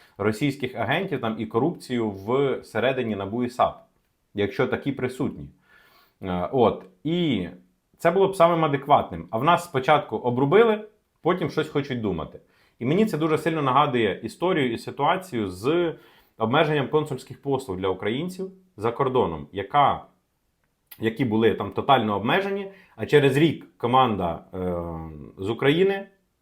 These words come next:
на чолі там з міністром, е,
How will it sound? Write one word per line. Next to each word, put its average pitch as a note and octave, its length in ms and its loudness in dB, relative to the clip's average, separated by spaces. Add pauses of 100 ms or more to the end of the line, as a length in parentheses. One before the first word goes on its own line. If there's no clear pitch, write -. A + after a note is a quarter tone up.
на A2+ 160 -2
чолі C3 260 -2
там G2+ 240 -4
з F#2+ 360 0
міністром, G#2 800 -2
е, F#2 300 -4